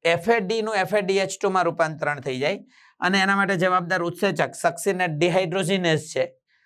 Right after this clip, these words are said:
સક્સિનિક એસિડ ડિહાઇડ્રોજિનેઝ, જેને આપણે સંકુલ ટુ તરીકે ઓળખીએ છીએ. હવે એ એફ એ ડી રિડ્યુસ થયો હોય એ પોતાના ટુ ઇલેક્ટ્રોન કોને આપે છે? તો કે ubiquinone ને આપે, ubiquinone ને આપે છે.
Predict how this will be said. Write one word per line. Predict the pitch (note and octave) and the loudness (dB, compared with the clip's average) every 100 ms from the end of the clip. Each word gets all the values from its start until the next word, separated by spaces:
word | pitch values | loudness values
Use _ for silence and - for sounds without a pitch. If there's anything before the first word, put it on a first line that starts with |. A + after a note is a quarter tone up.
| - - | -6 0
સક્સિનિક | E3 - E3+ E3 D#3 | 2 2 0 2 2
એસિડ | D#3+ C#3+ | 2 4
ડિહાઇડ્રોજિનેઝ, | F#3 F#3+ F3 F3 D3+ C#3+ B2+ D#3 | 4 4 2 2 2 0 0 2
જેને | E3+ | 2
આપણે | E3 D#3+ | 2 0
સંકુલ | E3 D3+ F3 E3 | -2 -2 -4 -2
ટુ | G#3 G3 | 0 0
તરીકે | D3+ C#3 B2+ B2+ | 0 -4 -2 0
ઓળખીએ | B2+ - G#2 G#2 | 0 -4 -12 -14
છીએ. | - _ _ _ _ _ _ _ _ _ _ - - - - - | -20 _ _ _ _ _ _ _ _ _ _ -18 -18 -20 -20 0
હવે | F#3 A3+ A#3 | 4 4 6
એ | C4 - F3 | 4 2 0
એફ | A#3 | 2
એ | A#3 | 2
ડી | A3 A#3+ F#3+ | 0 -2 0
રિડ્યુસ | F3 G#3 A#3+ A#3 | 2 4 2 2
થયો | A3 G#3+ F3+ | 2 4 4
હોય | E3 - - - _ - | 2 0 -8 -20 _ 2
એ | G3+ A#3+ A#3+ - | 4 4 0 0
પોતાના | A3 G#3+ G#3+ A3+ G3 | 0 2 2 2 -2
ટુ | _ _ - A#3+ A#3 | _ _ 0 2 4
ઇલેક્ટ્રોન | A3+ A3+ - G#3 C3+ A#2+ - | 2 2 2 0 0 -6 -2
કોને | G#3 | 0
આપે | A3+ G#3+ A3 A#3+ | 2 2 0 -2
છે? | A#3 | -2
તો | A3+ | -2
કે | G#3+ F3+ E3+ | -2 0 0
ubiquinone | F#3+ A3 G#3 F#3+ F3+ E3 C#3 | 2 0 0 -2 -2 -2 -4
ને | A#2+ | -8
આપે, | G#2+ - _ _ _ _ _ _ _ - _ _ _ _ _ _ E3+ D#3+ | -8 -14 _ _ _ _ _ _ _ -20 _ _ _ _ _ _ 2 4
ubiquinone | G3 F#3 B3+ B3 A3 G#3+ G#3+ F#3+ | 6 6 2 4 2 4 2 2
ને | D#3 | 0
આપે | B2 A2+ | 0 -6
છે. | G#2+ | -10